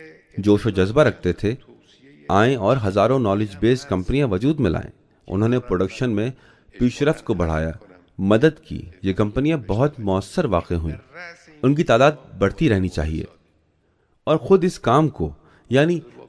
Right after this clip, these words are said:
کاموں کو نالج بیسڈ بنانے کے لیے بھی programming کی ضرورت ہے، منصوبوں کی ضرورت ہے۔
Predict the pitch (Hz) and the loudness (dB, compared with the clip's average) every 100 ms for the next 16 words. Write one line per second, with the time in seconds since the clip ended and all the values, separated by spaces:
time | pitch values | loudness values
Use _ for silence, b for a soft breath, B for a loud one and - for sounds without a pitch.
0 | - 123 143 165 160 139 107 120 113 - | 0 4 4 2 0 0 2 2 0 2
1 | 135 127 98 95 113 135 95 92 90 107 | 2 2 0 2 2 0 0 0 0 -2
2 | 131 _ _ _ - 107 110 139 156 156 | -6 _ _ _ 2 4 4 4 0 -2
3 | 110 98 139 139 - - 117 120 127 _ | -2 2 2 0 -6 -12 -18 -20 -20 _
4 | _ _ _ - 101 123 - 147 190 147 | _ _ _ -4 0 0 0 2 2 2
5 | 98 87 82 - | -2 -2 -4 -6